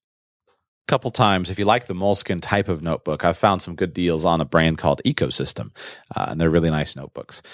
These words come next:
So I like that type of notebook. Open it up where you got a page on the left and a page on the right. Put a plus or a minus, or put the two opposing. If I move, if I don't move, advantages to this job, advantages to that job. Write it down, and then just fill out the page with everything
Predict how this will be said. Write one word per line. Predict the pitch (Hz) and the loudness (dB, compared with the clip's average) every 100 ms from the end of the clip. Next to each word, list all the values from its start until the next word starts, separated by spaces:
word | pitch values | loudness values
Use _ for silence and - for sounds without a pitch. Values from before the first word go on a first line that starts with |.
| - | -2
So | 139 | 2
I | |
like | 147 147 | 4 4
that | 131 123 | 2 0
type | 117 | -2
of | 104 | -2
notebook. | 90 85 135 - | -6 -2 -2 2
Open | 123 120 123 | 0 2 0
it | 110 | 4
up | 156 - | 4 4
where | 104 | -2
you | 95 | 0
got | 90 | -2
a | |
page | - 110 107 | 2 2 2
on | 101 | -2
the | 95 | 0
left | 107 120 | 0 0
and | 92 | -4
a | |
page | 107 98 | -2 -2
on | 95 | -2
the | 87 | -6
right. | 87 143 185 | 0 0 -2
Put | 104 | -8
a | 85 | -10
plus | - 101 110 - | -2 2 2 2
or | |
a | 87 | -2
minus, | 85 107 143 131 | 0 0 2 0
or | 92 87 - - - | -2 -4 -6 -18 0
put | 139 | 0
the | 131 | 0
two | - 131 | 0 4
opposing. | 113 117 120 123 107 | 4 6 4 2 -4
If | 90 87 | -8 -8
I | 80 | -6
move, | 95 135 131 110 | 2 4 4 0
if | 95 | -2
I | 87 | -4
don't | 82 117 120 | 0 2 2
move, | 113 113 95 | 0 0 0
advantages | 80 95 104 95 95 90 | -2 -2 0 -2 -4 -6
to | - | -4
this | 85 120 | 2 2
job, | - 113 104 | 4 4 4
advantages | 85 90 85 82 80 | 0 -4 -6 -8 -10
to | - | -2
that | 92 110 | 0 0
job. | 98 101 98 90 - - - - | 0 2 2 0 -18 -20 -14 2
Write | 117 165 | 2 2
it | |
down, | - 90 123 | -2 -2 -2
and | 147 | -2
then | 135 135 139 | -2 -4 -4
just | 156 - | -4 -4
fill | - 135 | -2 2
out | 151 151 | 4 2
the | - | -6
page | 190 - 101 - | -4 -2 -4 -4
with | 95 - | -6 2
everything | 127 131 - 143 139 - 113 110 107 | 2 2 2 2 2 4 4 4 0